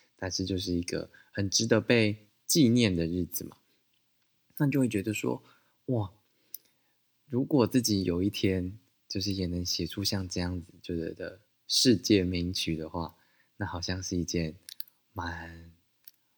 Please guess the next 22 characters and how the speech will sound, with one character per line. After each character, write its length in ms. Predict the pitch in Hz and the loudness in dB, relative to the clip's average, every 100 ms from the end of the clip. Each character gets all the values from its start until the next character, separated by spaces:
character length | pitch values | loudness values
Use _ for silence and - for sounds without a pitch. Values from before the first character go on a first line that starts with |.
| _ - | _ -2
无 120 | 117 | 0
法 200 | 117 120 | 0 -2
想 180 | 104 87 | -4 -4
象， 260 | 104 92 90 | -4 -6 -6
但 140 | 98 | -6
是 140 | 98 | -4
可 140 | 95 - | -8 -8
能 120 | 85 | -12
会 100 | 95 | -8
很 100 | 98 | -8
开 200 | - 82 | -8 -10
心 160 | 85 82 | -8 -8
的 80 | |
事 140 | 78 80 | -8 -8
情。 240 | - - - | -8 -10 -8
因 180 | 101 | -6
为 200 | 98 92 87 - _ _ _ _ | -2 -4 -6 -18 _ _ _ _
每 180 | 98 87 | -6 -2
当 200 | 104 117 | 0 2
大 140 | 120 | 2
家 180 | 104 104 | 0 0
在 240 | 101 101 | -2 -6